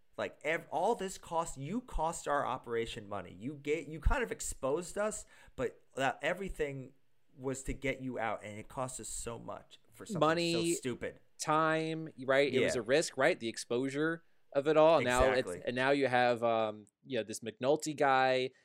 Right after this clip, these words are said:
Speaker 2: is, is getting more onto them through this trial. You're right. The, the consequences have not occurred to D'Angelo yet. He's just happy to be out, and Avon has to kind of give him a reality check here.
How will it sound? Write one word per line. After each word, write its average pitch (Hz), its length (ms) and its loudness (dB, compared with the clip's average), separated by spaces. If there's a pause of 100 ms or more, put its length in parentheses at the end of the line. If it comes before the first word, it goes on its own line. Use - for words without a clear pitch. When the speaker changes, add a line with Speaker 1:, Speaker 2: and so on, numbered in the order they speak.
(180)
Speaker 2:
is, 120 520 0
is 117 440 -6 (160)
getting 123 320 -2 (200)
more 123 220 4
onto 135 400 0
them 131 280 -2
through 135 260 -8
this 127 220 -2
trial. 127 360 2
You're 131 80 -4
right. 156 220 4 (120)
The, 123 120 0
the 117 120 -2
consequences 135 960 -2
have 117 120 -2
not 123 180 -2
occurred 143 360 0
to 107 80 -16
D'Angelo 101 680 -8
yet. 98 300 -6 (200)
He's 185 180 0
just - 200 0
happy 131 320 4
to 104 80 -10
be 101 200 -4
out, 110 320 0 (360)
and 107 120 -8
Avon 123 380 0
has 120 240 -2
to 113 320 -6 (240)
kind 156 180 -2
of 110 100 -2 (720)
give 185 140 8
him 165 80 4
a 143 40 4
reality 139 520 6
check 98 300 -4
here. - 260 -12